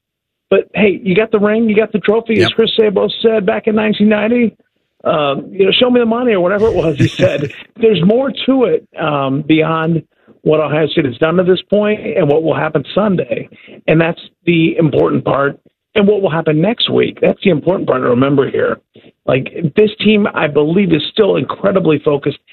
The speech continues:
Speaker 1: and too veteran of a leadership team to go out there and have something. I'm not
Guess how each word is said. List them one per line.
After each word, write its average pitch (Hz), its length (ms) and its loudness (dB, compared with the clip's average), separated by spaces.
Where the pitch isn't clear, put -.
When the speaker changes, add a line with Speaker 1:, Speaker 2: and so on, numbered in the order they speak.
Speaker 1:
and 151 180 0
too 170 180 2
veteran 135 380 0
of 123 100 0
a 120 40 2
leadership 123 560 0
team 113 400 -2
to 165 100 0
go 151 260 2
out 151 260 -4
there 127 340 0
and 127 180 -2
have 127 140 -2
something. 139 720 0
I'm 165 100 2
not 202 140 -2